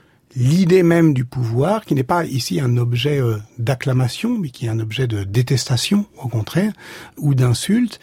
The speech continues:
et indifférent, justement, euh, à ce, à ce mot qui tue. Là, à ce moment-là, rien ne peut atteindre, euh, Périclès.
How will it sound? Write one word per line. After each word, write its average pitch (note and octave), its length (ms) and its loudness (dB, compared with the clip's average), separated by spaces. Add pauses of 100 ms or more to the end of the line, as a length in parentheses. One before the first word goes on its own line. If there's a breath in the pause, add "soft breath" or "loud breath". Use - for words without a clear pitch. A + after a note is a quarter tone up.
(280 loud breath)
et C3 280 -2 (160)
indifférent, E3 720 0 (180)
justement, C3 760 -2
euh, A#2 180 0 (100)
à - 160 -6
ce, - 300 -10
à - 80 -6
ce - 100 -4
mot A#2+ 180 2
qui D#3+ 180 -6
tue. E3 180 -4 (520)
Là, B2+ 200 -2
à B2 80 -2
ce - 140 -4
moment-là, B2 500 2 (380 soft breath)
rien C#3 360 0
ne E3 120 2
peut B2+ 220 -2
atteindre, C#3+ 560 0
euh, G#2+ 240 -2
Périclès. A#2 720 -6